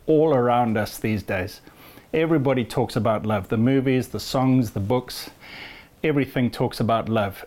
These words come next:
And yet there is supposed to be something different, significant and distinctive about our love that makes people realize these are Christians.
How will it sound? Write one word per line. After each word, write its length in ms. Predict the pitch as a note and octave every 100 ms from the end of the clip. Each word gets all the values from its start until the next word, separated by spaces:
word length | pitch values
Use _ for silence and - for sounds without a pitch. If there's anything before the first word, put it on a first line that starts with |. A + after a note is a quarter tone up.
| -
And 260 | B2 A#2+
yet 380 | C3 E3 E3 - -
there 240 | C3 B2+
is 80 | B2
supposed 440 | - - F3 G3 -
to 40 |
be 140 | C#3+
something 420 | C#3 D#3 C#3 B2 G2+
different, 460 | C#3+ C3 - G#2 -
significant 920 | - A#2+ G#2+ B2+ C3+ D3 - C3 A#2
and 200 | A#2+ A2
distinctive 680 | G#2+ - - D3+ D3+ - A2+
about 380 | A2 A2+ A2 - -
our 240 | D3+ E3
love 400 | E3+ F#2+ F#2 - - - - - - -
that 220 | B2 C3
makes 260 | C#3 F3
people 340 | - D#3 D3 C3+
realize 460 | B2+ C3 C3 B2
these 260 | - C#3+ E3+
are 100 | C3
Christians. 840 | - - G#3+ - C3+ F#2+ E2 -